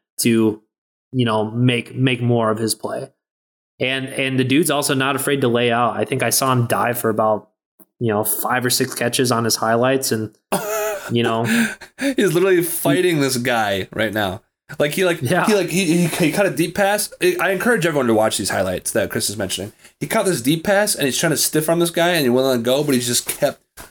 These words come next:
Speaker 2: like, punching him to, like, to get him to let go. It was awesome.
Speaker 1: Yeah,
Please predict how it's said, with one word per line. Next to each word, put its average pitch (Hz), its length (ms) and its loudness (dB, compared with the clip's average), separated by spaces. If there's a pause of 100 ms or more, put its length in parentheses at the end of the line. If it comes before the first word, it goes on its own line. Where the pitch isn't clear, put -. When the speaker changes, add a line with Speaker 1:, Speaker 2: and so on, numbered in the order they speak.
(480)
Speaker 2:
like, 135 220 -2
punching 170 460 0
him 87 260 -4 (300)
to, - 120 -2
like, 123 200 2
to 113 340 0
get 117 60 -6
him 139 180 0
to 143 120 -4
let 123 200 2
go. 123 260 0
It 110 40 -2
was 95 180 -2
awesome. 104 500 -6 (840)
Speaker 1:
Yeah, 135 460 -2